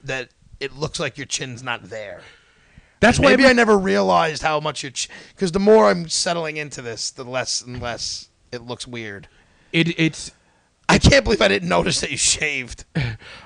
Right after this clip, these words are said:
Speaker 2: And I don't have, like, a weak chin either. It's a normal chin. It's just, like
Speaker 1: <laughs> A weak chin.
Speaker 2: You know, you know, you, you ever see people,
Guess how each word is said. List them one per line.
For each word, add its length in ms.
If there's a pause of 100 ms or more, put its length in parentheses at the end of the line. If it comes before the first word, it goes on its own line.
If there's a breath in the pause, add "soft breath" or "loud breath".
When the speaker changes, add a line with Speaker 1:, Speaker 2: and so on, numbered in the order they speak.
(220 loud breath)
Speaker 2:
And 140
I 80
don't 160
have, 180
like, 140
a 100
weak 360
chin 360
either. 380
It's 160
a 60
normal 360
chin. 280
It's 140
just, 240
like 200 (120)
Speaker 1:
<laughs> 100
A 40
weak 580
chin. 360
Speaker 2:
You 80
know, 160
you 200
know, 80 (120)
you, 240
you 120
ever 100
see 160
people, 340